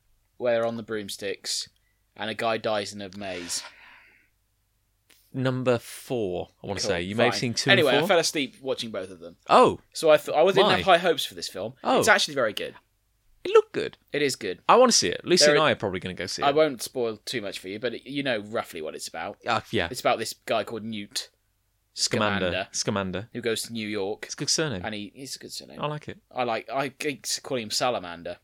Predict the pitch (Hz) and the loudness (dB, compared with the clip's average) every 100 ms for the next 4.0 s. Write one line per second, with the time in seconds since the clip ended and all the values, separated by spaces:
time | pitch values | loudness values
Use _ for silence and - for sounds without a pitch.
0 | - 127 123 - - 143 123 - 110 95 | -6 0 2 2 -2 -6 -8 -6 -4 -4
1 | 82 _ _ _ _ _ - - 120 113 | -8 _ _ _ _ _ -18 -10 -8 -6
2 | 95 104 104 - 131 101 - 110 110 135 | -6 -6 -6 -8 -10 -10 -12 -6 -2 2
3 | 156 139 104 113 117 117 98 107 98 | 4 4 2 -2 0 0 0 -6 -6